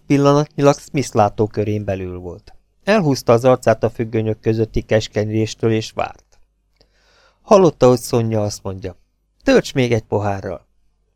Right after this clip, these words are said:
Wolf ismét belesett. Smith elvette Sonyától a poharát, és az üveg felé fordult.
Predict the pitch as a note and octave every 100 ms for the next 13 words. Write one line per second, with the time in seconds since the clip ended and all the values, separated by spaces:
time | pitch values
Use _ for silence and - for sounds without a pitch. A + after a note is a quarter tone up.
0 | _ _ _ D#3 G3+ - C3+ - G#2 F#2
1 | F2 F2+ - - _ _ _ _ _ _
2 | _ _ _ - A3 A3 F3 D3+ B2 -
3 | A2 - A2+ A2 G#2+ A2+ G#2 - A2+ B2+
4 | C3 C3+ - C3 C#3 A2+ G2 F#2+ - F#2+
5 | F2+ F2+ - E2+ F2 - _